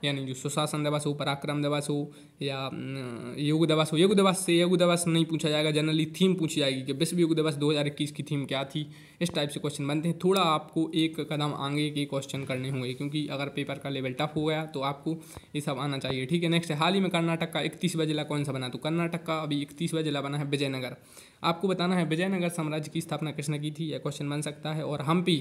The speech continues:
हम्पी विजयनगर साम्राज्य का एक अच्छा वो था, तो हम्पी एक पर्यटक स्थल है। हम्पी से भी कुछ question बन जाते हैं कि हम्पी किस राज्य में आता है। चार option दे देंगे, कर्नाटक, तमिलनाडु, केरल और एक और दे देंगे, ठीक है। तो हम्पी से question बनते हैं।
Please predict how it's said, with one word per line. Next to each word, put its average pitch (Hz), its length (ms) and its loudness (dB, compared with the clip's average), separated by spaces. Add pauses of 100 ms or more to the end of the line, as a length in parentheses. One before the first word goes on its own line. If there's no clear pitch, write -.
हम्पी 160 280 2
विजयनगर 156 400 0
साम्राज्य 147 440 -2
का 143 160 -2
एक 139 160 -6
अच्छा 147 400 -4
वो 139 200 -4
था, 147 300 -6 (380)
तो 139 100 -2
हम्पी 156 640 -2
एक 160 180 -4
पर्यटक 147 360 -2
स्थल 156 240 -4
है। 156 60 -4
हम्पी 156 240 -4
से 147 120 -2
भी 156 100 -4
कुछ 147 180 -10
question 139 360 -6
बन 135 140 -4
जाते 127 220 -4
हैं 139 100 -6
कि 135 80 -6
हम्पी 143 260 -2
किस 147 260 -2
राज्य 143 280 0
में 156 140 -4
आता 139 260 -2
है। 123 220 -8 (120)
चार 147 160 2
option 147 280 -2
दे 156 100 0
देंगे, 151 220 -2
कर्नाटक, 147 420 -2
तमिलनाडु, 143 540 -4
केरल 147 380 -4 (440)
और 131 320 -2 (160)
एक 143 120 -2
और 143 120 -2
दे 135 120 -2
देंगे, 123 240 -4
ठीक 160 180 -2
है। 170 180 0 (220)
तो 127 140 -4 (100)
हम्पी 147 360 0
से 151 100 -2
question 143 340 -4
बनते 131 220 -4
हैं। 135 240 -8